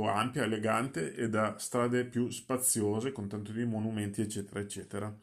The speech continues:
Col tempo la psicogeografia ha assunto un ruolo più distaccato, diciamo così,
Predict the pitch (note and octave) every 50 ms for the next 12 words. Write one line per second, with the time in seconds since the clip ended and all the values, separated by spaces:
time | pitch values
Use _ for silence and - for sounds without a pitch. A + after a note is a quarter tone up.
0 | - - - - - - - - - - - _ _ - F#3 G3+ G#3 G#3+ - C#3+
1 | A2 G#2 G2+ G2+ - A2 A#2 B2 A#2+ G#2+ - - - - D3 C3+ - C#3+ A#2+ B2+
2 | B2 B2+ D#3 D#3+ - - F#3+ F#3 E3+ - - - D3 C3+ B2+ B2 C3 C3 C3 B2+
3 | C3 C#3 C#3+ D3 D3+ D3+ D3+ - B2+ A#2+ A#2 A#2+ A#2 - - A#2+ A2 - - G#2
4 | F#2+ G2 G2 - G2+ G2+ G2 - A2 G#2+ G#2 G#2+ A#2 A2 G2+ G2+ G2+ G2+